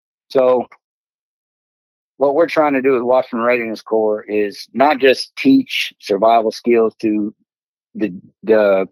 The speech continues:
public or whoever it is that wants to learn these types of skills, but we want to build a community, uh,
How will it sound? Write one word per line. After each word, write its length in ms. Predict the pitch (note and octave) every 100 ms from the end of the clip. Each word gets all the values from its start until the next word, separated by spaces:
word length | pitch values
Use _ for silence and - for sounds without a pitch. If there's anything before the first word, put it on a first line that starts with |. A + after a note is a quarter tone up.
| -
public 420 | C3 A#2 A#2 -
or 140 | G2+ G2+
whoever 280 | C3 A#2+
it 80 | G#2+
is 160 | A2 G2
that 120 | G2+
wants 420 | G2 A2+ A#2+ -
to 120 | -
learn 280 | G2 A2 A2+
these 160 | G2+ -
types 280 | G2+ F#2+ -
of 60 |
skills, 380 | - G2 F#2+ F#2+ -
but 180 | G#2 G2+
we 80 |
want 340 | G2+ A2 A2 A2+ _ _ _ -
to 260 | G#2 F#2+ F2+
build 320 | F#2+ A2+ G#2
a 60 |
community, 840 | F2+ G#2 G#2 A2 G#2 G2 G2 F#2+ - _ _ _ _ _ _ _ -
uh, 340 | G2+ F#2+ F#2